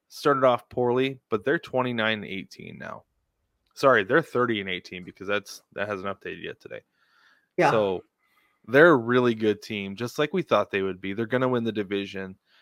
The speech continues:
Speaker 1: but the Mariners are gonna be in the wild card race, and that's where, that's where you need to be, 'cause
Speaker 2: That's
Speaker 1: that's
Speaker 2: where I
Speaker 1: where
Speaker 2: want them in Ju-, that's where I want them in July. A strong
Speaker 1: Yes.
Speaker 2: June gets us right back there for July.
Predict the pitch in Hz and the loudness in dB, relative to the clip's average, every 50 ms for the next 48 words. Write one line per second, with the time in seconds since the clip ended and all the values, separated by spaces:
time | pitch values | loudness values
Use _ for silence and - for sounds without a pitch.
0 | _ _ _ _ - 139 135 120 - - _ _ _ _ _ _ _ 117 127 120 | _ _ _ _ 4 8 8 8 6 4 _ _ _ _ _ _ _ -8 -6 -4
1 | 120 120 120 123 127 120 127 127 113 113 107 101 95 104 98 90 90 90 101 - | -4 -4 -4 -4 -4 -4 -4 -4 -4 -4 -6 -6 -6 -6 -8 -8 -8 -10 -10 -10
2 | 82 _ - - 62 60 64 58 - - - - 95 101 98 98 104 107 107 - | -10 _ -12 -12 -10 -10 -10 -12 -14 -16 -18 -16 -12 -4 -2 0 0 -2 -4 -8
3 | - 104 101 101 98 95 92 90 92 - _ _ _ - - - - - 104 101 | -8 -4 -4 -2 -2 -2 -2 -4 -6 -8 _ _ _ -20 -16 -8 -2 0 0 0
4 | 98 95 95 90 80 - - - - - - _ _ - - 196 196 190 214 214 | 0 -4 -6 -8 -10 -12 -12 -12 -14 -14 -14 _ _ 0 6 6 6 10 10 10
5 | 202 190 180 180 180 170 - 185 175 170 165 160 147 156 156 185 180 180 - 208 | 12 12 12 10 10 10 8 6 6 6 6 4 4 2 6 6 6 8 10 10
6 | 196 185 170 165 160 143 151 151 147 147 139 147 143 120 - 143 139 - - - | 10 10 10 8 6 6 4 4 4 4 2 4 2 2 2 0 -4 -10 -16 -20
7 | - _ _ _ - _ - 147 - - 185 175 180 202 214 185 170 180 175 175 | -20 _ _ _ -16 _ -6 -6 0 8 12 12 12 12 12 8 8 8 8 8
8 | 175 165 156 165 156 - 175 156 - - 160 160 160 - 165 156 156 - - 156 | 8 8 8 6 6 6 0 -2 6 8 8 8 8 6 4 4 4 4 2 4
9 | 151 147 143 139 139 151 143 139 139 156 139 - 85 127 151 | 6 6 6 4 4 2 0 2 2 0 0 2 0 -2 -2